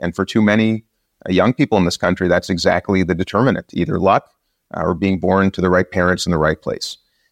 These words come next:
And that's been a big part of my life. I was successful in business, our family business, and then Talenti Gelato, the ice cream brand that my partners and I built. And I'm watching the twenty sixteen election, Tim, with my family. And like you,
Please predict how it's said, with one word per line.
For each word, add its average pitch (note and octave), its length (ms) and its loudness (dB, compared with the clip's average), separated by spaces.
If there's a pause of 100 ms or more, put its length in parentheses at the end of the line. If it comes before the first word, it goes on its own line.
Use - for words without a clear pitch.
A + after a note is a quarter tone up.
(140)
And A2 140 2
that's B2 140 0
been C3 120 2
a A#2+ 40 4
big A2 220 0
part A#2+ 140 2
of A#2+ 40 2
my B2 100 2
life. C#3 360 0 (160)
I F2+ 160 -4
was F#2 140 -4
successful G#2 460 -2
in A2 100 2
business, A2 360 0
our E2+ 100 0
family G2 340 0
business, A2+ 440 0
and E2 120 -4
then D#2+ 140 -4
Talenti F#2 400 -2
Gelato, G2 540 2 (120)
the E2 120 0
ice F2+ 160 0
cream F#2+ 200 -2
brand F#2+ 280 2
that F#2+ 100 -4
my E2+ 100 -2
partners F2+ 400 -2
and F#2 80 -2
I E2+ 100 0
built. G2+ 360 -2 (500)
And A#2 80 -2
I'm A#2 100 2
watching B2+ 300 2
the A#2 60 0
twenty B2+ 220 2
sixteen A#2+ 420 -2
election, G#2+ 580 0
Tim, G#2 240 0
with G#2 160 -2
my F#2+ 100 2
family. A#2+ 580 0
And G2+ 380 0 (400)
like A2 240 2
you, F#3+ 380 2